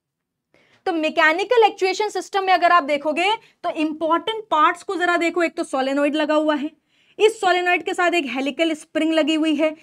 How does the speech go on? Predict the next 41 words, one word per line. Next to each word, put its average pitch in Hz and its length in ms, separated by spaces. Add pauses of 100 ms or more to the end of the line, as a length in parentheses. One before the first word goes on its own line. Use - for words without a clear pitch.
(160)
इसके 370 300
साथ 403 300
एक 403 120
मैग्नेटिक 302 560
प्लंजर 294 360
लगा 320 240
है 320 140
और 339 140
एक 294 160
स्पिंडल 240 440
लगा 226 200
हुआ 226 200
है। 320 160 (260)
तो 277 60
यहां 277 280
पर 302 140
मैंने 269 240
लिख 254 200
दिया 240 220
है 262 160
कंपोनेंट, 254 560 (240)
एक 262 160
तो 320 120
वा-, 247 260
वाल्व 302 320
की 330 160
पूरी 311 260
हाउसिंग 254 480
है, 349 180 (360)
मैग्नेटिक 285 600
स्पिंडल 311 500
है, 359 240 (280)
हेलिकल 302 540
स्प्रिंग 349 380
है, 359 220 (200)
सोलेनॉइड 277 640
कॉइल 233 280
है। 202 180 (140)
These 302 220
are 269 160
the 320 200